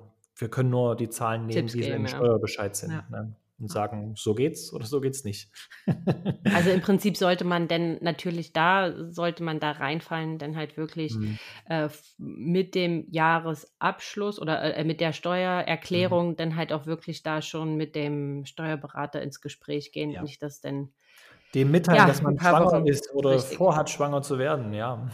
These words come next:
Speaker 1: <laughs>
Speaker 2: Genau, also da, also das vielleicht auch schon, ne, dass man sagt, okay, wir planen das nächstes Jahr, ähm,
Speaker 1: Mhm.
Speaker 2: es könnte halt sein, dass dieses Jahr halt relevant wird, ähm, ähm,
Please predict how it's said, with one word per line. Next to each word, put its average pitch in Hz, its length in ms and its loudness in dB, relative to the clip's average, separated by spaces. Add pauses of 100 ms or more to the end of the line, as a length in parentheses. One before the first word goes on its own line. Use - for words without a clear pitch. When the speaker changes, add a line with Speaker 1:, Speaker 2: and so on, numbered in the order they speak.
(140)
Speaker 1:
<laughs> 180 320 2
Speaker 2:
Genau, 170 120 6
also 190 240 2
da, 226 140 8 (180)
also 208 160 6
das 233 180 10
vielleicht 190 360 4
auch 226 200 10
schon, 139 240 -2
ne, 285 180 4
dass - 160 0
man 180 140 0
sagt, 175 240 0
okay, 170 240 -6
wir 180 80 -4
planen 170 320 -2
das 208 180 -2
nächstes 247 420 -6
Jahr, 196 320 4 (380)
ähm, 180 200 2
Speaker 1:
Mhm. 175 60 0
Speaker 2:
es - 160 -6
könnte 180 320 -2
halt 160 280 -2
sein, 175 420 -2
dass 170 300 0
dieses 165 320 -8
Jahr 160 200 -4
halt 156 240 -6
relevant 156 480 -2
wird, 170 320 -2
ähm, 156 800 -4 (220)
ähm, 147 380 -8